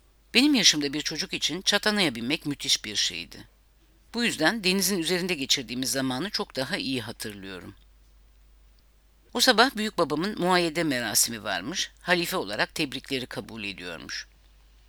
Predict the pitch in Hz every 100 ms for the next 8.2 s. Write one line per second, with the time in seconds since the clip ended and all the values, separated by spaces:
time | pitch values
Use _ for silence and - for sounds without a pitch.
0 | - - - 254 247 233 254 214 208 202
1 | 175 - 175 185 170 120 98 - - 214
2 | - - 175 147 139 170 139 147 143 135
3 | - 120 113 110 107 107 - 104 - -
4 | _ _ _ _ _ _ _ 196 208 247
5 | 175 139 - - 151 214 226 175 165 156
6 | 185 190 170 - - 160 143 127 - 120
7 | 117 - 120 - 113 107 - 110 117 104
8 | 107